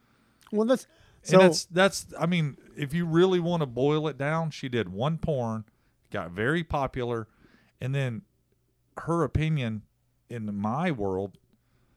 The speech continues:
Speaker 2: means about as much as the fucking bunny rabbit in my backyard's opinion. Actually, I value his opinion more than I do hers.
Speaker 1: So
Speaker 2: But all of a sudden, people are just buying into things that she
Speaker 1: Right.
Speaker 2: says.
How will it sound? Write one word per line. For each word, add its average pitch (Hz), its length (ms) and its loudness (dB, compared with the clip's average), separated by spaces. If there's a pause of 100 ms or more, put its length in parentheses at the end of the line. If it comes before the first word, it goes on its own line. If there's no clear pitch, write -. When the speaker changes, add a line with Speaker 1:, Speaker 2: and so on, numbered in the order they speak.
(200)
Speaker 2:
means 147 280 -2
about 123 300 -2
as 110 160 -4
much 117 340 -6
as 104 240 -12
the 98 120 -10
fucking 120 380 -10
bunny 120 280 -6
rabbit 98 440 -6
in 104 100 -10
my 98 160 -6
backyard's 101 640 -6
opinion. 90 440 -8
Actually, 107 400 -8
I 101 80 -8
value 98 360 -6
his 101 260 -6
opinion 90 460 -8
more 95 280 -8
than 87 160 -10
I 85 80 -10
do 87 200 -10
hers. 98 380 -6 (500)
Speaker 1:
So 190 200 4
Speaker 2:
But 185 140 6
all 170 180 2
of 170 80 0
a 139 40 2
sudden, 190 380 4
people 175 320 0
are 175 80 4
just 156 240 -4
buying 151 320 2
into 160 220 0
things 165 300 -2
that 135 120 -8
she - 180 -8
Speaker 1:
Right. 147 80 -4
Speaker 2:
says. 139 580 -8